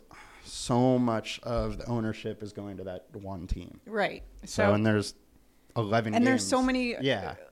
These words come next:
Speaker 2: you were reading off these stats, and I was like, "That's, I want this guy. I want this guy on my
Speaker 1: Yeah.
Speaker 2: team." You know, it's almost like a, it's, it's great when you look at some of the lower owned stacks and the value you can get there.
Speaker 1: Totally. The,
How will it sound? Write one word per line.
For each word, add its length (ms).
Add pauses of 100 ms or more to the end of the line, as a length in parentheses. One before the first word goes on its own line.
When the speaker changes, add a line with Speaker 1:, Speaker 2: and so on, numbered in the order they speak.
(360)
Speaker 2:
you 100
were 140
reading 320
off 180
these 220
stats, 300
and 80
I 40
was 100
like, 180
"That's, 340 (160)
I 100
want 160
this 180
guy. 220
I 40
want 180
this 160
guy 240
on 120
my 60
Speaker 1:
Yeah. 360
Speaker 2:
team." 100
You 60
know, 80
it's 140
almost 300
like 180
a, 340 (180)
it's, 140 (280)
it's 180
great 320
when 220
you 120
look 180
at 140
some 120
of 60
the 80
lower 300
owned 160
stacks 260
and 80
the 40
value 280
you 100
can 120
get 180
there. 340
Speaker 1:
Totally. 420
The, 200